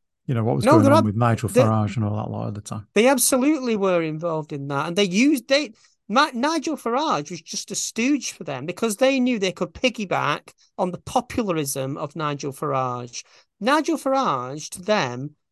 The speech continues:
Speaker 2: was, was like
Speaker 1: Well,
Speaker 2: a
Speaker 1: w-, I think we're
Speaker 2: Trojan horse.
Speaker 1: speculating when we say that they were involved with Cambridge Analytica. I don't know if they were,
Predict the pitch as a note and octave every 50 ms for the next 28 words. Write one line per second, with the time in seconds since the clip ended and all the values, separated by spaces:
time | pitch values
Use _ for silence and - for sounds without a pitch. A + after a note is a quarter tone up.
0 | _ _ _ - E3 E3 E3 D#3+ D#3 - - - B3 A3 G3 F3+ F3 E3+ D#3+ -
1 | F3+ D#3+ C3+ A#2+ B2+ C3 - - - B2+ F#3 A3 G3+ F3 - - - F3 F3 E3
2 | D3+ D3 C3+ B2+ B2+ - C3+ A#2+ B2 B2 A#2 A#2+ A#2 - - C3+ B2 B2 A#2 A#2
3 | B2 A#2+ B2+ C3 A#2+ A2+ A2+ A2+ G#2+ G#2+ A#2+ A#2 A2 G2+ G#2+ - B2+ A2 G#2 G2+
4 | G2+ A#2+ - F3 C#3+ B2 A#2+ A2+ - - - A#2+ A2+ G2+ C3+ B2+ A#2 A2+ A2 G2
5 | - - A#2 G#2+ A2 A2+ - -